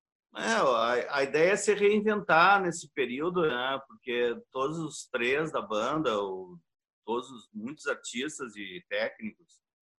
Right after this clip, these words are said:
ah, tão sem trabalho. Então, ah, vem a ideia do que fazer, do, do como ajudar também, né? Então, tem várias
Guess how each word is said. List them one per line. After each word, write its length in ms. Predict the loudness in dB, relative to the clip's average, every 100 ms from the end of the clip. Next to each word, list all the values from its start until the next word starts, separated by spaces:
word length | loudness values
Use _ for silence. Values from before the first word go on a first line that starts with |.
| _ _ -6
ah, 340 | -2 0 -2 -4
tão 100 | -8
sem 200 | -8 -6
trabalho. 600 | -4 0 0 0 -2 -10
Então, 680 | -12 -8 -6 -6 -10 -10 -16 _ _ _ _ _ _ _ _ _ _ _ _ -12
ah, 260 | -6 -4
vem 300 | -2 -2 0
a 20 | 0
ideia 520 | 2 2 4 2 0
do 120 | -2
que 120 | -10
fazer, 920 | -4 -6 -2 -2 2 2 2 2 2 0
do, 280 | -4 -8 -8
do 140 | -10 -8
como 180 | -8 -6
ajudar 500 | -10 -6 0 0 0
também, 680 | -2 -4 -4 -4 -6 -6 -6
né? 180 | -6 -6
Então, 400 | -6 -6 -6 -10 _ _ _
tem 180 | -12 -10 -4
várias 640 | -2 -2 -6 -10 -12